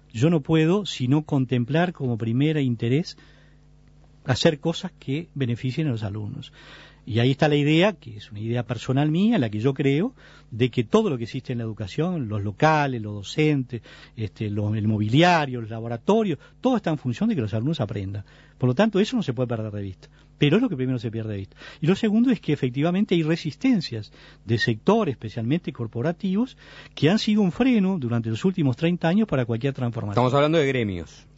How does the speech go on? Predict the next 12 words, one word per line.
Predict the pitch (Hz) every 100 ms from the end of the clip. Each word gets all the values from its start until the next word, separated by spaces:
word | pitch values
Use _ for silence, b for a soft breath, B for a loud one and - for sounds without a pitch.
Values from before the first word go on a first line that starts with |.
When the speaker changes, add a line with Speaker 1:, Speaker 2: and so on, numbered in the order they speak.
| -
Speaker 1:
Estamos | - 156 120
hablando | 120 120 117
de | 131
gremios, | 196 254 269
pero | -
estamos | 113 120
Speaker 2:
Docentes. | 117
Speaker 1:
hablando | 123 135
también | 143 170 160 208 B B
de | 139
mentalidades | 127 120 123 120 143 180 160 190 - b b
Speaker 2:
Ujú. | 104 101